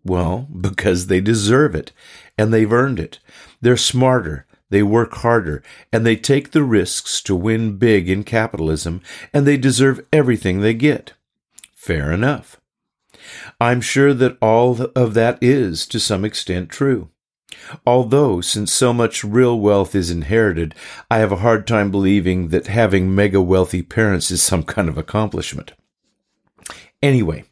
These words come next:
my concern today is the world these people build with their incredible wealth, and how this affects people less fortunate than themselves.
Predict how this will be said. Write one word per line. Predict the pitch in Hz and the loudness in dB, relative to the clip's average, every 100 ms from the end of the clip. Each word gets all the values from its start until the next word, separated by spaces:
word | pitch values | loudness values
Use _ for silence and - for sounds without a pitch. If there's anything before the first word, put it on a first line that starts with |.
| _ - - - - - | _ -20 -20 -20 -14 -2
my | 139 | 0
concern | 135 151 - 185 185 | 2 0 2 0 0
today | 156 117 95 82 82 - - - | 0 2 2 0 -4 -12 -20 -4
is | 127 123 104 | 0 0 2
the | 120 | 0
world | 120 143 147 120 | 4 4 2 2
these | 127 123 | 0 0
people | - 127 123 113 | -4 -4 -2 -4
build | 92 90 135 123 82 78 | -4 0 2 2 -2 -2
with | 90 85 | -4 0
their | 90 80 | 0 0
incredible | 80 78 85 76 76 76 | -2 -4 -4 -2 -4 -4
wealth, | 76 73 - - - - - - | -6 -8 -12 -20 -20 -20 -8 -2
and | 131 | 0
how | 139 156 | 2 2
this | 151 147 | 2 0
affects | 151 - 104 - | -2 0 -2 -2
people | - 107 92 107 101 | -6 -4 -2 0 0
less | 90 98 | 0 0
fortunate | - 82 78 - 98 - | -4 -4 -4 -4 -4 -2
than | 117 107 | -2 0
themselves. | 117 131 - 156 101 - - | 0 -2 0 -2 -2 -10 -16